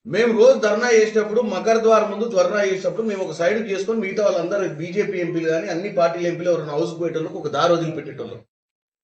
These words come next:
ఎప్పుడైతే బాబాసాహెబ్ అంబేద్కర్ గారు ఈ విధంగా మాట్లాడిండు, దేశ ప్రజలు ఆగ్రహానికి గురైతురు అని తెలవంగానే ఏం చేశారంటే, ఏదో విధంగా టాక్టిక్ మారవాలని చెప్పి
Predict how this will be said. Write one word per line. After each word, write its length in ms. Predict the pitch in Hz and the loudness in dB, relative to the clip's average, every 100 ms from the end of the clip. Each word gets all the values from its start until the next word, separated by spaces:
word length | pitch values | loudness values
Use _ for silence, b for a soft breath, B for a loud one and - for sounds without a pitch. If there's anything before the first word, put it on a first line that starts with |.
| _ _ _ _ - 120 | _ _ _ _ -20 -6
ఎప్పుడైతే 600 | 160 165 247 254 254 254 | -6 2 6 6 8 6
బాబాసాహెబ్ 800 | 226 196 214 240 240 226 220 226 | 6 4 0 2 0 2 4 4
అంబేద్కర్ 580 | 214 214 214 214 214 208 | 2 6 6 6 0 2
గారు 520 | 202 202 202 196 202 _ _ 160 | 4 2 0 -8 -12 _ _ -16
ఈ 160 | 180 | -10
విధంగా 360 | 208 208 214 208 | -2 0 2 0
మాట్లాడిండు, 1120 | 180 185 180 190 190 185 185 185 185 180 - 143 | 0 -2 0 -2 -2 -2 -6 -4 -6 -6 -8 -6
దేశ 200 | 170 196 | -4 -4
ప్రజలు 400 | 170 180 180 170 | -4 -2 -2 -2
ఆగ్రహానికి 680 | 147 160 180 180 180 175 147 | -2 -2 0 0 0 -4 -6
గురైతురు 440 | 165 175 170 170 | -4 -4 -4 0
అని 160 | 170 151 | 0 2
తెలవంగానే 520 | 147 160 165 160 156 | 0 0 0 -2 -2
ఏం 80 | 151 | -4
చేశారంటే, 440 | 143 139 139 143 | -6 -6 -8 -8
ఏదో 380 | 143 170 226 240 | -6 4 6 8
విధంగా 380 | 214 190 185 208 | 6 4 -2 -4
టాక్టిక్ 460 | - 180 185 196 | -2 -4 -4 -8
మారవాలని 500 | 170 160 160 151 135 | -4 -2 0 -2 -2
చెప్పి 400 | 135 135 160 - | -4 -8 -14 -16